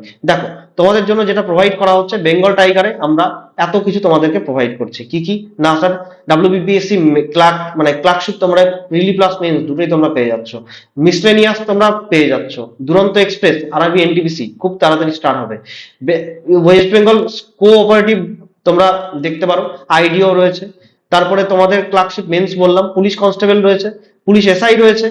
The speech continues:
এনটিপিসি পথিকৃৎ ব্যাচ সম্পূর্ণরূপে তোমাদের বিনামূল্যে দেওয়া হলো, আরআরবি গ্রুপ ডি ব্যাচ রয়েছে, এসবিআই ক্লার্ক রয়েছে, এসএসসি জিডি রয়েছে, এএলপি টেকনিশিয়ান, আরপিএফ কনস্টেবল, আরপিএফ এসআই, পুলিশ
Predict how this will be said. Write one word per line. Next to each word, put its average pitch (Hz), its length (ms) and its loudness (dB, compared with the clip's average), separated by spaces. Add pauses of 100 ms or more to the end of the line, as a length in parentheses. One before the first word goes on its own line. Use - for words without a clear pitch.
এনটিপিসি 202 440 -2
পথিকৃৎ 214 480 -2
ব্যাচ 233 180 0 (300)
সম্পূর্ণরূপে 214 560 2
তোমাদের 208 280 4 (200)
বিনামূল্যে 170 600 2
দেওয়া 135 200 2
হলো, 117 140 -6 (300)
আরআরবি 202 280 2
গ্রুপ 185 200 0
ডি 190 140 -2
ব্যাচ 208 200 2 (140)
রয়েছে, 202 220 -2 (760)
এসবিআই 185 360 2 (120)
ক্লার্ক 208 320 0
রয়েছে, 220 280 0 (340)
এসএসসি 214 400 -2
জিডি 214 200 2
রয়েছে, 214 320 4 (640)
এএলপি 226 440 4 (300)
টেকনিশিয়ান, 240 580 0 (800)
আরপিএফ 208 440 0 (140)
কনস্টেবল, 226 460 2 (140)
আরপিএফ 196 280 0
এসআই, 196 320 2 (360)
পুলিশ 233 260 2